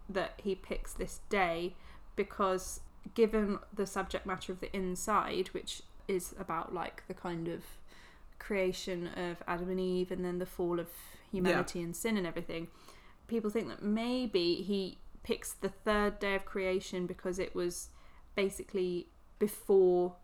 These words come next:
Speaker 2: Before humans.
Speaker 1: before hu-, before there was anything that would have caused a
Speaker 2: Yeah.
Speaker 1: fall.
Speaker 2: Yeah,
Speaker 1: So
Speaker 2: yeah, yeah. Humans are the virus.
Speaker 1: Yeah.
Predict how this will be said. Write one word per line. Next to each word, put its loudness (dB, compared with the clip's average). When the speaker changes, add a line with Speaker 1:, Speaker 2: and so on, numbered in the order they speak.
Speaker 2:
Before -2
humans. -4
Speaker 1:
before 4
hu-, 0
before 4
there 4
was 2
anything 0
that -2
would 2
have -6
caused -4
a 4
Speaker 2:
Yeah. 6
Speaker 1:
fall. 2
Speaker 2:
Yeah, 6
Speaker 1:
So 6
Speaker 2:
yeah, 6
yeah. 0
Humans 2
are -2
the 0
virus. 2
Speaker 1:
Yeah. 4